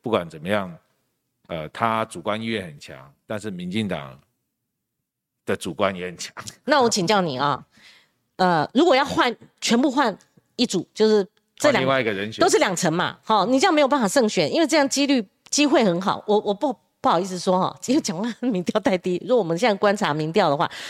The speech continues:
Speaker 2: 如果他一冲这四五成，那，那真的哈，那可能民进党就是说，那，那不会像现在这个局面。我请教你，如果是郑文灿有没有可能？因为郑文灿
Speaker 1: 你说郑文灿选台北市啊？
Speaker 2: 对，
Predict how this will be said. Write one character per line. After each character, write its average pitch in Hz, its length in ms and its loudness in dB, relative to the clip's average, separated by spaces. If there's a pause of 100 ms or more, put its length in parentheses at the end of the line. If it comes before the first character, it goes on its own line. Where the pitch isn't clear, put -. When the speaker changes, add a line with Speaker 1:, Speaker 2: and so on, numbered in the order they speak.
(140)
Speaker 2:
如 285 100 4
果 415 80 6
他 359 160 4
一 392 60 0
冲 359 260 2
这 330 140 4
四 359 220 2
五 208 160 2
成， 160 200 0 (360)
那， - 160 2
那 277 140 2
真 254 200 2
的 196 140 2
哈， 156 200 2
那 262 120 2
可 196 100 0
能 165 320 2
民 214 400 2
进 262 100 4
党 175 180 0
就 180 140 2
是 175 160 2
说， 165 280 2 (340)
那， 196 200 2
那 233 140 0
不 202 160 -2
会 254 120 4
像 233 180 2
现 220 140 2
在 190 40 4
这 185 120 2
个 175 40 4
局 151 140 -4
面。 156 100 -6 (380)
我 262 140 4
请 247 180 4
教 214 160 2
你， 156 180 -6 (580)
如 302 200 6
果 403 160 6
是 - 340 2 (120)
郑 392 200 4
文 214 160 4
灿 254 180 2
有 165 100 0
没 - 20 -2
有 151 60 -4
可 147 160 -2
能？ 120 120 -10 (540)
因 403 100 2
为 453 80 4
郑 359 260 2
文 330 220 0
灿 359 220 2
Speaker 1:
你 277 60 4
说 160 60 2
郑 175 160 2
文 139 80 -6
灿 151 140 0
选 107 180 -10
台 107 140 -4
北 98 160 -8
市 117 200 -14
啊？ - 40 -8
Speaker 2:
对， 311 240 0